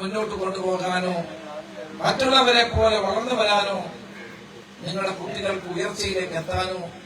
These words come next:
കഴിയാതെ വരുന്നു എന്നുള്ളത് വളരെ ഗൗരവതരമായ കാര്യമാണ്. പട്ടികജാതി കോളനികളെ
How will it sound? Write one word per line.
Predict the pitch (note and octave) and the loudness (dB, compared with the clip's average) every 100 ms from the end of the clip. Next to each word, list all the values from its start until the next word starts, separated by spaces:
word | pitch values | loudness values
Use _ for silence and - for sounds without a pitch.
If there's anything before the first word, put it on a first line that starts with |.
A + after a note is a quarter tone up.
| - - | -16 -4
കഴിയാതെ | D#3 F3 F#3+ G3 G3 | 0 2 6 6 4
വരുന്നു | E3+ F3 G#3 A#3+ B3+ - F#3+ | 0 0 0 0 0 0 -2
എന്നുള്ളത് | E3+ E3 E3+ E3+ F3 C#4 - - - | -2 -2 -2 -2 -2 -4 -8 -12 -10
വളരെ | D3 D3+ D3 D3+ | -6 -6 -6 -4
ഗൗരവതരമായ | E3+ F3 D#3 D3+ C#3+ C3+ B2+ | -2 -2 -4 -4 -6 -8 -10
കാര്യമാണ്. | A#2 - - - - - - - - - - - - - - - - | -10 -12 -14 -16 -18 -18 -14 -14 -14 -18 -18 -18 -18 -18 -18 -18 -4
പട്ടികജാതി | F#3+ A#3 A#3+ B3 B3+ | 2 8 10 10 6
കോളനികളെ | A#3+ B3 B3+ B3+ B3+ B3+ C4 | 4 6 6 6 6 6 2